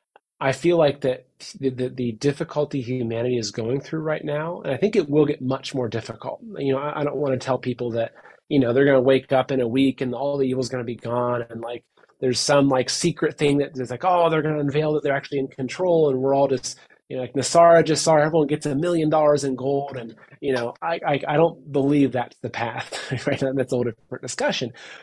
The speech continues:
But so I, I really do think, though, that, like,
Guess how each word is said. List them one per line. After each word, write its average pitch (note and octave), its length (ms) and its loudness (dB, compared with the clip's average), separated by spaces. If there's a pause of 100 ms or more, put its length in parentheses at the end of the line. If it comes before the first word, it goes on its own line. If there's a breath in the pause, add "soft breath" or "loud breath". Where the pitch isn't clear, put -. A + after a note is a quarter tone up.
(280 loud breath)
But D#3 460 4 (460)
so C#3+ 240 4
I, D3+ 140 2
I - 300 -2 (120)
really D3 240 0
do C3 160 -2
think, G3 360 -4
though, B2 220 -2
that, A#2 360 -6 (720 soft breath)
like, C3+ 220 -6